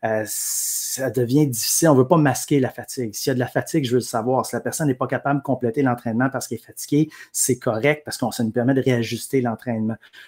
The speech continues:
Lorsqu'on va utiliser des stimulants, ça peut retarder ça. Donc, la personne est capable de faire les entraînements, bien qu'elle récupère pas de ces entraînements-là. Et on peut se rendre un petit peu plus loin dans ce cycle-là puis causer un peu trop de surentraînement.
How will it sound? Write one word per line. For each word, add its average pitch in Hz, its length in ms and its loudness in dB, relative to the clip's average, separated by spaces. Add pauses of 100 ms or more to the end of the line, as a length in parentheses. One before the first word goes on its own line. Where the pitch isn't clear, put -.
Lorsqu'on 120 200 0
va 123 120 4
utiliser 127 320 2
des 147 100 2
stimulants, 131 640 2 (260)
ça - 160 -4
peut 143 140 8
retarder 127 720 2
ça. 127 240 0
Donc, 117 180 -2
la 110 80 -4
personne 135 300 0
est 127 120 -2
capable 147 420 0
de - 40 -16
faire 139 220 0
les 127 180 2
entraînements, 120 580 2
bien 127 300 2
qu'elle 127 160 -4
récupère 120 500 -4
pas 151 140 -2
de 151 60 -10
ces 120 180 -4
entraînements-là. 117 800 0 (320)
Et 135 80 6
on 127 80 4
peut 120 100 -8
se - 100 -6
rendre 143 140 6
un 127 60 6
petit 123 160 -4
peu 165 160 -6
plus 139 140 -2
loin 135 280 6
dans 120 120 2
ce 117 160 -6
cycle-là 123 580 0
puis - 140 -14
causer 120 260 -4
un 131 80 2
peu 127 160 -4
trop - 180 -4
de 147 60 -4
surentraînement. 117 840 -2